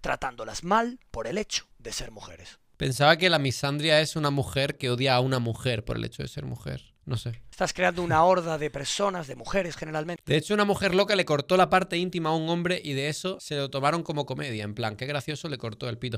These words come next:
Speaker 2: Es cierto, re-, leí en, o sea, no, escuché en un podcast de unas tertulianas hace un tiempo que decían eso, decía, leía la noticia de que una tía le había cortado el, el pene a un tío por no sé, no sé qué, igual el tío es que la había, le había hecho algo. Entonces, honestamente, decir,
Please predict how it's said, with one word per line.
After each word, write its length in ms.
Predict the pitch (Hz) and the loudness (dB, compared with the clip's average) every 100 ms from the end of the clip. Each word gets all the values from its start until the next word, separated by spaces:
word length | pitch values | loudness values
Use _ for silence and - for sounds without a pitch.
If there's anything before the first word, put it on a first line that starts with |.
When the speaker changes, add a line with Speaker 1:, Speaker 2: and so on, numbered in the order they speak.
| - | -6
Speaker 2:
Es 100 | - | -6
cierto, 280 | 226 226 156 | -6 -6 -4
re-, 240 | 139 147 | -2 0
leí 300 | 135 143 180 | 4 8 8
en, 340 | 202 190 175 - | 8 4 2 0
o 60 | |
sea, 140 | 160 175 | 2 4
no, 100 | 175 | 4
escuché 380 | - 147 151 | 2 0 2
en 80 | 165 | 2
un 100 | 180 | 4
podcast 380 | - 170 170 156 | 6 4 6 2
de 520 | 147 147 139 135 127 127 | 4 4 4 2 0 0
unas 160 | 147 151 | 0 2
tertulianas 640 | 160 139 135 160 143 135 | 2 0 4 6 6 4
hace 160 | 135 131 | 0 -4
un 140 | 117 | -4
tiempo 460 | 131 156 131 123 - - | -2 -2 -2 -4 -6 -8
que 100 | 131 | -4
decían 440 | 123 - 151 143 | -4 0 2 2
eso, 180 | 147 135 | 0 -2
decía, 340 | 117 135 135 | -2 0 -2
leía 260 | 135 135 143 | 0 2 6
la 80 | 165 | 6
noticia 320 | 156 156 151 | 4 2 0
de 100 | 127 | 0
que 80 | 120 | -2
una 200 | 135 139 | -2 0
tía 280 | 147 139 120 | 0 0 0
le 80 | 123 | 0
había 140 | 123 | 2
cortado 420 | 147 139 143 139 | 2 2 2 2
el, 320 | 135 131 127 127 | 0 -2 -2 -4
el 140 | 123 | -6
pene 480 | 117 139 139 135 131 | -2 0 0 -2 -4
a 140 | - | -4
un 140 | 120 120 | -4 -4
tío 260 | 143 143 | -2 -2
por 140 | 131 131 | 0 -2
no 120 | 127 | -2
sé, 280 | - 127 143 | -4 -6 -6
no 100 | 131 | -4
sé 120 | 123 156 | -2 0
qué, 120 | 147 | 2
igual 180 | 120 139 | 4 4
el 120 | 143 | 2
tío 160 | 135 151 | 2 0
es 60 | |
que 120 | - | 2
la 140 | 156 110 | 2 2
había, 320 | 113 113 104 | 2 0 0
le 100 | 113 | -2
había 140 | 107 104 | -4 -4
hecho 180 | - 107 | 2 4
algo. 140 | 147 | 4
Entonces, 420 | 123 113 123 123 - | 2 0 0 -2 -2
honestamente, 540 | 135 131 147 143 156 | 0 2 4 4 4
decir, 420 | 147 131 156 139 | 4 4 4 2